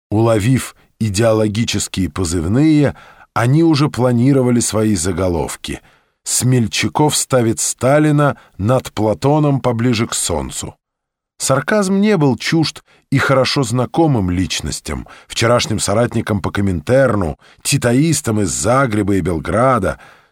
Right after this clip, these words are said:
«Зря, мол, стараетесь, содруг Смельчаков. Уж мы-то знаем, чем все это пахнет». Ну а если не терять из виду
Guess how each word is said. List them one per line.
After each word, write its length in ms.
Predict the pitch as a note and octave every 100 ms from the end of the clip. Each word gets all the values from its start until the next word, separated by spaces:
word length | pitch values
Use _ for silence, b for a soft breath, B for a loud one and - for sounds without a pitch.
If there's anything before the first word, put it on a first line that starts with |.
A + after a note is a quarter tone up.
| B
«Зря, 340 | F#2+ D#3 G#3 G#3
мол, 240 | F#3+ D#3+
стараетесь, 1080 | - - E4 F#3 F#3+ F3+ - - D#2 - b b
содруг 540 | - B2+ F#2+ G#2 F2
Смельчаков. 840 | - G2 D#2+ - F2 F#2 C#2+ - - _ _ _ _ -
Уж 220 | D#3 -
мы-то 320 | F#3 F#3+ F#3+
знаем, 680 | A2+ B2 D#3+ F#3 E3 D#2 - b -
чем 260 | - F#2+
все 240 | - F#2+ D#2+
это 160 | E2+
пахнет». 680 | D2 F2 C#2 - B1+ - - _ _ _ _ _ _ _
Ну 200 | G2+ B2
а 80 | A2+
если 400 | G#2+ A#2 - A2
не 220 | A2 G#2+
терять 440 | - A2+ A2 G2 G2
из 140 | D#2+
виду 420 | F2 G#2 F#2+ D#2+